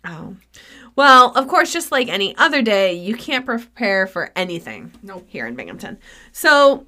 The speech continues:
Speaker 1: the weather person is actually only accurate to, like, a certain amount. Most of the time, the prediction of the weather is wrong from, like,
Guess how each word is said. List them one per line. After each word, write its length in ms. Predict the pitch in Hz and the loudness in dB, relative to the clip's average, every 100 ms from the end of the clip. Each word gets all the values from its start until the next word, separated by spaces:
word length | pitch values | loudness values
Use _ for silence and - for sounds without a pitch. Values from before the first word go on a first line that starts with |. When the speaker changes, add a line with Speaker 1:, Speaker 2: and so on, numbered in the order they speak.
| - | -6
Speaker 1:
the 160 | 233 | -2
weather 280 | 269 294 359 | 2 2 0
person 380 | 359 277 269 220 | 0 0 -2 -6
is 140 | 180 | -6
actually 640 | - 185 - - 202 185 143 | -6 -6 -8 -8 -4 -4 -4
only 260 | 175 170 | -6 -8
accurate 540 | - 170 175 170 175 - | -8 -10 -8 -6 -6 -10
to, 100 | 170 | -12
like, 160 | 151 | -10
a 60 | 165 | -10
certain 240 | 170 - | -10 -10
amount. 360 | 147 147 143 - | -8 -8 -10 -8
Most 260 | 180 180 | -8 -8
of 120 | 190 175 | -10 -12
the 60 | |
time, 340 | 180 175 170 170 | -10 -8 -8 -10
the 80 | 160 | -12
prediction 540 | 170 156 - 180 180 | -10 -12 -10 -10 -8
of 160 | - 170 | -8 -6
the 80 | |
weather 260 | 165 160 160 | -4 -4 -4
is 120 | 160 | -8
wrong 260 | 156 156 165 | -6 -8 -8
from, 180 | 160 156 | -10 -8
like, 280 | 151 135 | -8 -10